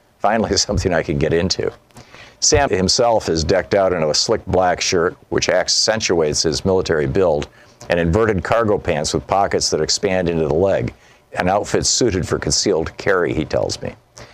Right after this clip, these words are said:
Everyone around us is wearing a variation of this military-style clothing, and I realize that these are specialty clothes designed for recreational firearms shooting.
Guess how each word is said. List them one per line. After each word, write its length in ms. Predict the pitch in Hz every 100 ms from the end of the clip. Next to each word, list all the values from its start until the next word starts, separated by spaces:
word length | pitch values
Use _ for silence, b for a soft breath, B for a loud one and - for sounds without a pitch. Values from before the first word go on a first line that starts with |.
| B B
Everyone 320 | 104 110 104
around 340 | 90 98 113 101
us 140 | 87
is 160 | 85 90
wearing 240 | 92 90
a 60 | 82
variation 680 | 78 95 90 85 104 90
of 40 | 67
this 160 | 71
military-style 760 | 90 80 76 92 71 - 82 73
clothing, 440 | - 69 64 73 76 b b -
and 100 | 87
I 40 |
realize 360 | 95 117 110 90
that 100 | 92
these 160 | 110
are 80 | 92
specialty 480 | 82 - 117 110 98
clothes 400 | - 110 76 64
designed 420 | 78 - 92 92
for 100 | 92
recreational 680 | 85 80 - 76 71 - 69
firearms 640 | - 87 80 65 58 55
shooting. 460 | - - 58 50